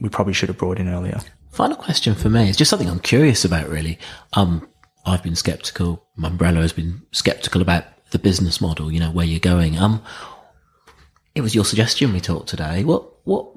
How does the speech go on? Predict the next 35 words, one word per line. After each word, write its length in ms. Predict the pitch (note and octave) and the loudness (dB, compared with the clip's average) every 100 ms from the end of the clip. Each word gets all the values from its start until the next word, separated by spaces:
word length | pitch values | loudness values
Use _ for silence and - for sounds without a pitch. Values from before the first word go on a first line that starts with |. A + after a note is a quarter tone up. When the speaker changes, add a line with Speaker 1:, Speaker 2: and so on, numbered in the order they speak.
| - | -8
Speaker 2:
what, 380 | F#3+ - - | -8 -8 -6
what 180 | - - | -4 0
made 220 | E3 D3 | 2 2
you 80 | C#3+ | 2
want 160 | C3 G2 | 0 0
to 80 | B2 | 2
do 120 | C3 | 2
it? 200 | E2+ - _ _ _ _ _ _ _ _ _ _ _ _ _ _ _ _ - | 2 -4 _ _ _ _ _ _ _ _ _ _ _ _ _ _ _ _ -2
Speaker 1:
Well, 100 | C#3 | 2
I 20 | |
think 160 | E3+ D#3+ | 2 4
you're 200 | A#2 G#2 | 4 2
absolutely 440 | B2+ A2 - G#2 G2 | -2 0 2 0 0
right 240 | G2 G#2 | -2 -2
to 80 | - | -2
be 80 | A2 | -2
skeptical, 560 | - A#2 - - A#2+ | 0 -2 -2 -2 -2
and 80 | A#2+ | 2
I 60 | G#2+ | 2
wouldn't 240 | G#2 G2+ | 2 2
have 160 | G#2 G2 | 0 2
it 80 | |
any 180 | G2+ G2+ | 0 0
other 180 | G2 F#2 | 0 -2
way. 400 | F#2 G#2 F3 D#3+ - _ _ - | -4 -4 -2 -2 -4 _ _ -6
I 60 | |
think 380 | A2 A2+ G#2 - _ _ _ _ _ _ _ | 0 2 0 -4 _ _ _ _ _ _ _
it's 180 | B2 A#2 - | -4 -4 -4
absolutely 480 | A#2+ - G#2 G#2 G#2 | -2 0 0 2 2
normal 560 | F#2+ F#2+ G2 - B2+ _ _ _ _ | 0 0 -2 -4 -8 _ _ _ _
for 160 | - F#2+ | -6 -4
this 360 | - - - - _ _ | -4 -6 -8 -12 _ _
to 100 | - | -6
be 80 | F#2 | -4
happening. 460 | F#2 - - - | -2 -6 -8 -10